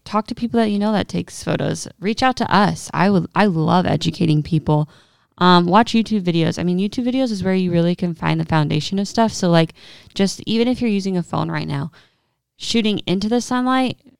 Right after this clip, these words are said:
and then shooting away from the sunlight is super important. So any photos, always shoot into the sunlight. The reason why I say that is you get sun exposure and you don't have shadows on a face. So if I'm taking a photo of Hunter right now, I want the sun to be against his back and not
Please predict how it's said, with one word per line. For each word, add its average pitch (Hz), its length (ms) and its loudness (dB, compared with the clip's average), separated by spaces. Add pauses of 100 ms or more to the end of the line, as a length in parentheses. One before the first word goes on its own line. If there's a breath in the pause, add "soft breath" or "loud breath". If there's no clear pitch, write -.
(640)
and 185 180 -4
then 175 100 0
shooting 175 340 -2
away 151 300 -2
from 190 140 -2
the 208 100 -2
sunlight 214 420 -2
is 185 100 -2
super 180 280 0
important. 165 580 0
So - 160 0
any 185 300 0
photos, 165 520 2 (120)
always 185 280 2
shoot - 520 0 (640)
into 170 240 4
the 202 120 8
sunlight. 214 420 2
The 175 100 2
reason 170 220 2
why 160 80 2
I 160 80 2
say 170 180 -2
that 175 180 0
is 160 140 -4
you 170 80 0
get 170 160 -2
sun 170 260 0
exposure 208 500 2
and 170 180 0
you 170 60 -2
don't 170 220 -4
have 156 320 -6
shadows 147 340 -4
on 127 120 -4
a 147 40 -4
face. 98 280 -6
So - 200 2
if 151 100 0
I'm 170 140 2
taking 170 240 -6
a 156 40 -4
photo 143 220 -2
of 143 80 -6
Hunter 151 260 -2
right 143 160 0
now, 131 280 -2
I 147 100 2
want 165 240 0
the 143 80 -4
sun 143 260 -4
to 139 60 -4
be 139 200 -4
against 143 360 -4
his 143 140 -4
back - 340 -4
and 139 100 -4
not 131 220 -4